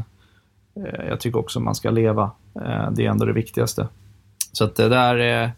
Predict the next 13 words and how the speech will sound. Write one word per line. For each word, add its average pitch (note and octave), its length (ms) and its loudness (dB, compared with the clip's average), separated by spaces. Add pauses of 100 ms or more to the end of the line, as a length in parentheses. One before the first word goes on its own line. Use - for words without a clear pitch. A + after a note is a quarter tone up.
(680)
jag C3 140 2
försöker, C3+ 960 4
eh, B2+ 60 0
vara B2+ 300 2
föredömlig B2+ 680 2
där A2+ 100 0
på A2+ 140 -8
Twitter A2+ 400 -4 (120)
<laughs> C3+ 640 -4
och B2 120 -12
lägga B2+ 320 -4
upp - 220 -8
bilder. A#2+ 400 -4